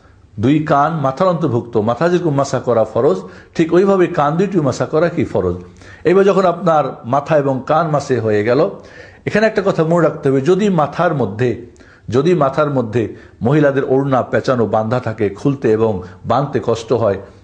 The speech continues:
অথবা কোনো হয়তো ক্ষত বা বিক্ষত আছে যেখানে বাঁধা আছে, অথবা যদি পাগড়ি বাঁধা থাকে পুরুষদের, এক্ষেত্রে পাগড়ি খোলার প্রয়োজন নেই। পাগড়ি যদি খোলা থাকে বা ওড়না থাকে, তাহলে চার ভাগের এক ভাগ মাথা মাসে করে এরপরে বাকি ওড়নার উপর মাসা করলেও হয়ে যাবে।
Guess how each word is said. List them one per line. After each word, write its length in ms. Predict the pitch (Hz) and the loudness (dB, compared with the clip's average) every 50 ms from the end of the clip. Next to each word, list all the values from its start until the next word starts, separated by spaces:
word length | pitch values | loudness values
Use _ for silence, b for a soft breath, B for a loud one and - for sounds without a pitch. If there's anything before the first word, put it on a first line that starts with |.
| B B - | B B -4
অথবা 260 | 160 - 175 180 170 | 0 0 2 0 0
কোনো 420 | - 165 165 156 151 143 139 147 - - - | 0 0 0 2 2 0 0 -4 -10 -8 -4
হয়তো 200 | - 135 131 147 | -4 -2 -2 -2
ক্ষত 320 | 143 - - 131 127 - | -4 -4 -4 -4 -2 0
বা 200 | 135 117 110 117 | 0 0 0 0
বিক্ষত 360 | 107 113 117 - - 139 123 117 | 0 -2 -4 -6 -6 -4 -2 0
আছে 260 | 117 117 113 - 120 | 0 0 -2 -2 -4
যেখানে 240 | 117 - 120 113 107 | -4 -2 -2 -2 0
বাঁধা 300 | 101 104 104 110 127 123 | 0 0 0 0 0 0
আছে, 280 | 98 92 92 110 98 - - B B B B B B B | 0 -2 -4 -4 -6 -6 -8 B B B B B B B
অথবা 600 | - 185 185 - 202 190 170 151 120 92 - B B B B B B B | 0 2 2 2 2 4 4 4 2 2 -2 B B B B B B B
যদি 220 | 131 156 156 160 | 0 2 2 2
পাগড়ি 400 | 156 165 - 156 156 170 202 220 | 0 2 0 0 2 2 2 2
বাঁধা 200 | 214 202 175 170 | 4 2 2 2
থাকে 240 | 143 147 143 151 143 | 0 -2 -2 -4 -4
পুরুষদের, 540 | - - 135 123 123 117 110 113 117 110 - - B B B B B | -4 -2 -2 0 0 0 0 0 0 0 -2 -4 B B B B B
এক্ষেত্রে 480 | 175 185 190 196 190 196 - 180 151 | 0 2 2 0 0 0 0 0 0
পাগড়ি 400 | 143 - - 131 113 117 139 151 | 0 0 0 0 0 2 0 -2
খোলার 340 | 147 151 - 123 120 113 104 | -2 -2 -2 0 2 2 0
প্রয়োজন 420 | - - 120 113 107 101 113 104 | 0 0 0 2 2 2 0 0
নেই। 260 | 101 104 104 98 95 B B B B B | 0 -2 -4 -4 -6 B B B B B
পাগড়ি 260 | - 160 160 170 202 202 | 0 0 2 2 2 2
যদি 220 | 202 180 156 147 | 2 2 2 2
খোলা 300 | 147 - 151 123 117 107 | 0 0 0 2 2 2
থাকে 360 | - - 104 101 - 104 107 | 0 -2 -4 -2 -2 -2 -2
বা 180 | 104 104 107 104 | -2 0 0 0
ওড়না 340 | - - 143 147 156 165 - | 2 2 2 2 2 2 0
থাকে, 360 | - 117 104 92 107 113 120 - B B B B | 0 -2 -4 -4 -6 -8 -8 -10 B B B B
তাহলে 160 | - 165 151 156 | -2 0 0 2
চার 200 | 202 202 190 175 | 2 2 4 4
ভাগের 260 | 165 175 170 170 160 | 2 2 2 2 2
এক 200 | 165 165 147 147 | 2 0 0 0
ভাগ 160 | 151 156 151 | 0 0 0
মাথা 280 | 156 147 143 - 170 160 | 0 0 0 0 0 -2
মাসে 260 | 156 139 - - 135 | -2 -2 -4 -4 -4
করে 180 | - 139 131 | 0 2 2
এরপরে 360 | 131 131 131 - 127 123 120 113 | 2 2 0 0 0 0 2 2
বাকি 320 | 117 120 113 - 127 120 | 0 0 0 0 0 0
ওড়নার 320 | 104 123 131 135 147 147 | 2 2 2 2 2 2
উপর 160 | 143 143 139 123 | 2 0 0 0
মাসা 240 | 120 113 - 120 | 0 -2 -2 -4
করলেও 340 | 110 - 160 165 165 180 151 | -4 -2 0 0 2 2 0
হয়ে 240 | 120 120 113 104 101 | 0 0 0 0 0
যাবে। 280 | 95 104 98 92 101 | 0 0 0 0 -2